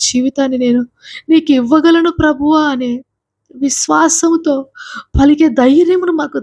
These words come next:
దయచేయండి ప్రభువా అని ప్రభువా, ప్రార్థనలో ఏకీభవిస్తున్న ప్రతి బిడ్డను బలపరచండి ప్రభువా. ఈ లోకంలో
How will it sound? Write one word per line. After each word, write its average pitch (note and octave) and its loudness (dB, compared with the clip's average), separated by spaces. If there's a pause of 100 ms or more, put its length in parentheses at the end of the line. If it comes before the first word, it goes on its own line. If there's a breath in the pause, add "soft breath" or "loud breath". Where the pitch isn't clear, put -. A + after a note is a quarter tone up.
దయచేయండి C#4 -6 (100)
ప్రభువా B3+ 0
అని C4 -2 (100)
ప్రభువా, B3 0 (420 loud breath)
ప్రార్థనలో C#4+ 2 (160)
ఏకీభవిస్తున్న C4 -2 (140)
ప్రతి B3+ -4 (120)
బిడ్డను C4 0 (1040)
బలపరచండి C4 0
ప్రభువా. B3 -10 (1400)
ఈ C#4 2
లోకంలో D4+ 0